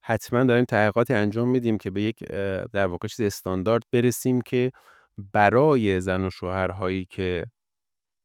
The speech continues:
در واقع با ویژگی‌های متفاوت چه چیزهایی نیازه. اما اگر من، من موقعی می‌گم احساسشو بپرس،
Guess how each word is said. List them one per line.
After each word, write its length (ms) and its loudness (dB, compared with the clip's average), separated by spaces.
در 160 2
واقع 120 0
با 160 0
ویژگی‌های 540 -6
متفاوت 840 -4
چه 140 -10
چیزهایی 480 -4
نیازه. 440 -4
اما 680 2
اگر 420 0
من، 340 2
من 260 2
موقعی 360 0
می‌گم 240 -2
احساسشو 600 -6
بپرس، 200 -4